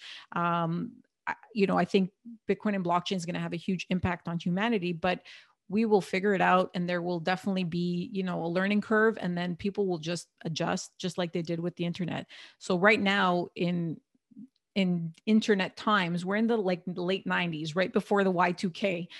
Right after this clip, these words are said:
uh, before the big breakthroughs and the, the stuff that kind of propelled to social media and all this stuff that we use on a daily basis. Um, you know, not all of the projects in the late two thousands actually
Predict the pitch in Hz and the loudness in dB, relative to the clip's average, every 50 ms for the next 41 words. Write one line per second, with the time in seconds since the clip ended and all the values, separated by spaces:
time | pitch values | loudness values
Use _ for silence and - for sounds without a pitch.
0 | - - - - 185 185 - 175 175 196 - - 214 196 202 226 190 - 220 208 | -18 -16 -8 -2 0 2 4 4 4 4 6 8 6 8 8 6 6 8 8 8
1 | 196 160 143 - 170 185 185 180 - - - 202 190 190 185 175 170 175 175 175 | 8 6 -2 -2 0 0 0 -2 -6 -6 -4 -2 0 0 0 -2 -2 -4 -4 -2
2 | 175 175 175 165 - 160 180 165 - - 185 180 - - 175 - - 170 170 175 | -2 -4 -4 -4 -4 -4 -4 -4 -2 -2 -2 -2 -2 -2 -6 -4 -4 -6 -6 -6
3 | 165 - 180 165 - - 175 180 180 165 160 - 180 170 165 160 156 - - 196 | -6 -8 -10 -6 -2 -2 0 0 0 -2 -4 -4 -4 -4 -4 -6 -6 -6 -6 -4
4 | - - 202 185 190 220 226 208 180 175 180 170 170 165 185 196 190 185 185 196 | -4 -2 -2 0 2 2 2 2 0 -2 -2 -4 -4 -4 -4 -4 -4 -4 -4 -6
5 | 185 - - - 185 180 - 190 170 165 175 175 180 190 190 180 185 175 170 165 | -6 -6 -4 -6 -6 -4 -4 -6 -4 -4 -4 -4 -4 -4 -4 -2 -2 -2 -2 -2
6 | 170 160 - - - - - - - 170 190 180 180 180 170 165 185 185 190 190 | -4 -4 -6 -10 -20 -20 -18 -4 2 4 6 6 6 4 4 2 2 2 2 2
7 | - - - 170 - - - - - - - - - - - - 175 175 170 170 | 0 -4 -8 -8 -10 -12 -16 -20 -20 -20 -20 -20 -12 -4 0 2 2 2 4 2
8 | 175 170 170 170 175 175 - - - - - _ _ _ - 208 190 175 175 170 | 2 2 2 0 0 0 -2 -4 -8 -18 -20 _ _ _ 0 2 2 4 4 6
9 | 170 185 196 208 208 220 233 - - - 208 202 202 196 190 190 190 190 - - | 6 8 8 10 10 8 8 6 6 8 10 12 12 12 10 10 8 6 4 4
10 | - 196 180 170 175 170 180 185 180 175 - - 202 185 185 180 190 190 185 175 | 4 4 4 4 2 0 2 2 0 0 0 2 4 4 4 4 2 0 0 -2
11 | - - - 185 180 185 180 180 175 170 - 196 180 - 196 175 196 - - 196 | -4 -4 -2 -2 0 0 -2 -2 -4 -4 -6 -6 -4 -2 -2 -4 -4 -4 -4 -4
12 | 180 - - - 180 180 - - - 196 175 175 180 180 180 | -6 -6 -6 -4 -4 -2 -2 -2 0 0 2 2 2 0 0